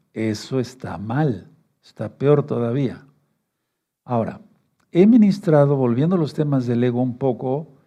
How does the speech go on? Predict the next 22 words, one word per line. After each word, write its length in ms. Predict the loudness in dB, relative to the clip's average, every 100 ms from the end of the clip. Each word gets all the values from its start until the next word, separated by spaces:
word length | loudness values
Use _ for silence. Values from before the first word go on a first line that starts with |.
| _
a 140 | -8 -4
no 200 | 0 2
idolatrarse, 800 | 2 2 0 2 2 2 0 -6
no 240 | -2 -2
te 120 | 2
idolatres. 840 | 2 2 2 2 0 -6 -14 -20 -20 _ _ _ _ _ _ _ _ _
Eso 240 | -12 -4 -4
sí, 220 | -2 -4
no, 200 | -4 -4
no 200 | -4 -4
sé, 240 | -2 -4
no 220 | -4 -2 0
hay 100 | 0
que 120 | 0
idolatrarnos 680 | 2 2 2 2 2 0 0
nosotros, 560 | -2 -2 -4 -6 -10
no. 300 | -10 -10 -12 _ _ _ _ _ _ _ _ _ _ _ _ _ _
Hay 200 | 2 4
que 160 | 4 2
preocuparse 1000 | 2 0 0 -4 2 2 2 0 0 0 -2 -14 _ _ _ _ _ _ _ _ _ _ _ _ -8
del 260 | -2 -2
cuerpo, 680 | 2 6 6 6 -2 -12 -16